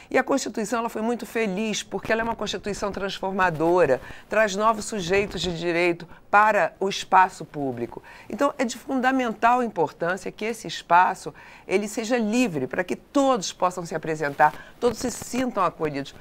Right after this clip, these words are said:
principalmente quando nós estamos tratando de criança e adolescente. E há um outro aspecto, para eu não me alongar demais,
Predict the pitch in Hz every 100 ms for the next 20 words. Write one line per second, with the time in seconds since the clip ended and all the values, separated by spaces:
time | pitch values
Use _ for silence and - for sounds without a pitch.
0 | - - - 370 - 233 233 - 240 233
1 | 202 - 175 160 - 175 170 170 175 -
2 | - - - - 208 160 156 - - 202
3 | 185 185 190 190 - 65 - - - -
4 | - 294 277 226 208 135 127 - 160 139
5 | 135 - 151 165 165 160 - - - 151
6 | 165 151 135 120 139 131 127 113 147 160
7 | 120 110